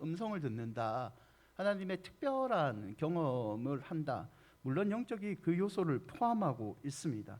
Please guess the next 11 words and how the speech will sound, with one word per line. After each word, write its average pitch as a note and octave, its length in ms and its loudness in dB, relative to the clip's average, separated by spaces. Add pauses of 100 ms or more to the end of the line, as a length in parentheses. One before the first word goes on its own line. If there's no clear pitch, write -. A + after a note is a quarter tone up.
(440)
하지만 G3+ 580 4
우리가 G#3+ 340 0
말하는 G#3+ 320 2
신비적인 G#3+ 760 -2
알 C#3 200 2
수 F3+ 140 -6
없는 G#3 220 -2
미지의 G3 360 0
세계엔 D3+ 440 -2
호기심, G#3 680 -4
두려움, F#3 460 0